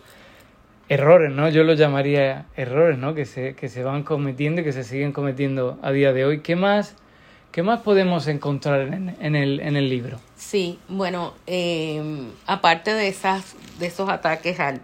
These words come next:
Speaker 2: al racismo estructural, eh, pues yo trabajo también en ese capítulo con el tema de los activistas, porque, bueno, las voces son las voces de las activistas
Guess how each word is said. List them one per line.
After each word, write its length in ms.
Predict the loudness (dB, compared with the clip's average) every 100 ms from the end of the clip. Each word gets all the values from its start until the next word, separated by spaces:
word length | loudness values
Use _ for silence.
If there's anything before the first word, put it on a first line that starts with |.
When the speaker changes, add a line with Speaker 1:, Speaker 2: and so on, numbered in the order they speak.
| -8
Speaker 2:
al 160 | -8 -4
racismo 460 | -8 -8 -10 -8
estructural, 800 | -8 -8 -10 -6 2 4 4 0 -10 -20 -20 -20 -2
eh, 280 | 0 0 0
pues 140 | 0
yo 120 | 0
trabajo 500 | 2 4 4 2 0
también 480 | -2 -2 -2 -2 -4
en 60 | -6
ese 220 | -6 -2
capítulo 640 | -2 -2 -8 -6 -4 -4
con 160 | -4 -6
el 100 | -6
tema 340 | -6 -4 -2
de 100 | -2
los 100 | -2
activistas, 720 | -6 -4 -4 -4 -6 -8 -8 -10
porque, 220 | -12 -8
bueno, 260 | -6 -4 -2
las 180 | -4 -4
voces 380 | -6 -4 -6 -4
son 160 | -4
las 160 | -4 -4
voces 340 | -6 -4 -6
de 100 | -4
las 100 | -4
activistas 800 | -8 -6 -8 -8 -6 -4 -4 -8